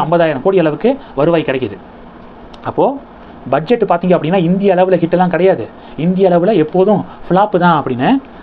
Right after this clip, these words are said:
பா ஜ க சொல்றாங்க. So, இப்ப இந்த டாபிக்கும் பேசு பொருளா மாறி இருக்கு. இந்த டாபிக்ஸ் எல்லாத்தையும் பத்தி உங்களுடைய பார்வைகளை மறக்காம கமெண்ட் பண்ணுங்க.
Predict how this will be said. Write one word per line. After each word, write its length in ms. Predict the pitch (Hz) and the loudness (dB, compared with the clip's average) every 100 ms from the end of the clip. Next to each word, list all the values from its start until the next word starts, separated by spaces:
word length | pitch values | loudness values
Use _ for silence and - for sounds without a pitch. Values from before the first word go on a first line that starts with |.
| - | -4
பா 140 | 151 | -2
ஜ 140 | 175 147 | -2 -2
க 100 | 156 | -2
சொல்றாங்க. 360 | 143 139 123 208 285 - | -2 -2 0 -2 -4 -12
So, 60 | - | -4
இப்ப 160 | 180 165 | -2 0
இந்த 200 | 214 247 | 0 2
டாபிக்கும் 420 | 175 170 202 180 | 0 0 0 0
பேசு 260 | 165 170 | 0 0
பொருளா 220 | 135 139 170 | 0 0 0
மாறி 200 | 147 151 | 0 0
இருக்கு. 280 | 131 113 - - - | -2 -4 -8 -16 -8
இந்த 240 | 180 185 196 | -2 0 0
டாபிக்ஸ் 260 | 220 - 185 | 0 0 0
எல்லாத்தையும் 260 | 196 208 | 2 0
பத்தி 160 | 180 240 | 0 2
உங்களுடைய 380 | 196 190 175 156 | 2 2 2 2
பார்வைகளை 460 | 175 208 196 190 | 2 2 0 2
மறக்காம 380 | 147 170 196 214 175 | 0 0 0 -2 0
கமெண்ட் 200 | 220 269 | 0 2
பண்ணுங்க. 440 | 185 156 165 | 0 2 2